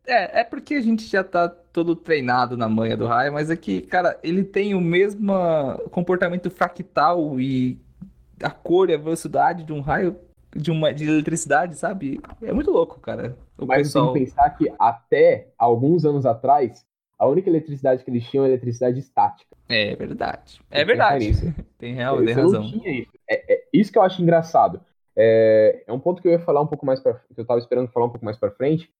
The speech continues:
Speaker 2: mas é assim, ouvir essa parte histórica, a gente tá, eu tô ten-,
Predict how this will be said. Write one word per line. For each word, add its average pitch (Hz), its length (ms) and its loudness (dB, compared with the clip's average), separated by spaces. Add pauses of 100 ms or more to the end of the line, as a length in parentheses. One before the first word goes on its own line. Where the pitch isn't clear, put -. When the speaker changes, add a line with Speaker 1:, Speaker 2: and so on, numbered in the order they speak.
(100)
Speaker 2:
mas 123 280 2
é 160 60 6
assim, 170 380 0
ouvir 156 340 2
essa 254 140 -2
parte 156 300 0
histórica, 135 640 0
a 127 80 -8
gente 147 140 -4
tá, 180 60 2 (140)
eu 135 80 0
tô 151 120 -4
ten-, 175 280 0